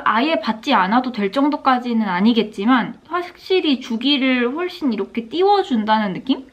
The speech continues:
그래서 저는 지금 두세 달 가까이 쓰고 있는데 아직까지 한 번도 리프팅 시술의 필요성을 느끼지 못했어요,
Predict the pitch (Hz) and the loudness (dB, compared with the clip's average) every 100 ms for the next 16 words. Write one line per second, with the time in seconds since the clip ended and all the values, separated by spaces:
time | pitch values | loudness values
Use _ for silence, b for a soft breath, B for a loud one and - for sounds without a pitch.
0 | - 220 233 233 233 214 208 208 226 247 | -10 -6 0 2 2 0 -4 -4 -6 -2
1 | 349 330 302 262 220 - 240 233 392 381 | -2 0 0 0 -4 -2 -2 0 0 0
2 | 269 196 202 233 208 180 208 226 220 220 | 0 -2 -2 0 2 2 0 -4 -4 0
3 | 277 349 370 320 294 208 - B B B | -2 -2 -4 -2 0 0 -4 B B B
4 | 247 233 311 349 330 302 285 262 247 302 | -4 -2 -4 -4 -2 -2 0 0 0 0
5 | 392 415 415 285 294 254 208 - 269 240 | 0 0 2 2 4 2 0 -4 -4 -2
6 | 180 185 254 254 185 156 | -4 -4 -4 -4 -6 -10